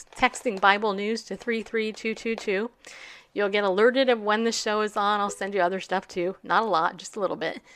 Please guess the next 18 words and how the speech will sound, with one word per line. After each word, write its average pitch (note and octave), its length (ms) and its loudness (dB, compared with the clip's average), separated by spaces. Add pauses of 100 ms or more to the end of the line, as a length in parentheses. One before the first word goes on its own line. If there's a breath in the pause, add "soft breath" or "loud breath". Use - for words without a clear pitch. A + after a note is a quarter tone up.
(560 soft breath)
And G#3 140 4
then A3 140 2
the A3 60 2
other B3+ 200 2
thing B3 260 0
is, F3 200 -4
as F3 240 2
I - 120 0
always C4+ 400 6
say A#3+ 160 0
at A#3 120 0
the G#3 80 -6
end G3 120 -2
of F3+ 120 -2
every F3+ 220 -2
show, E3+ 280 0 (160)
be A#3 180 2
bold, C4 540 6